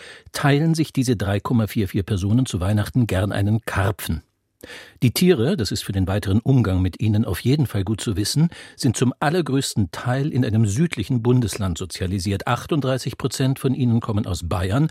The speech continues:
fünfunddreißig Prozent aus Sachsen, nur zwölf Prozent aus Brandenburg. Am Akzent wird man es nicht erkennen können. Die vielleicht schönste Weihnachtsgeschichte, die vom öffentlich-rechtlichen Fernsehen produziert wurde, und zwar vom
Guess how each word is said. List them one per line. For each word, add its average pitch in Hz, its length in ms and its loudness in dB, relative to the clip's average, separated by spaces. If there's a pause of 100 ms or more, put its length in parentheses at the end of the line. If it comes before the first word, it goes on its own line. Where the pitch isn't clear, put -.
(220)
fünfunddreißig 113 680 2
Prozent 107 360 -4
aus 92 140 -6
Sachsen, 107 480 -2 (260)
nur 104 180 4
zwölf 101 380 -2
Prozent 92 480 -2
aus 113 140 -2
Brandenburg. 92 720 -2 (500)
Am 95 160 2
Akzent 90 440 0
wird 92 140 -4
man 92 100 2
es 92 140 -2
nicht 92 160 -2
erkennen 101 380 0
können. - 320 -6 (1200)
Die 123 80 6
vielleicht 123 420 4
schönste 156 680 4
Weihnachtsgeschichte, 127 840 0
die 123 120 0
vom 107 180 0
öffentlich-rechtlichen 117 1000 -2
Fernsehen 101 520 0
produziert 101 580 -2
wurde, 110 320 0 (240)
und 95 180 0
zwar 95 220 -2
vom 87 260 0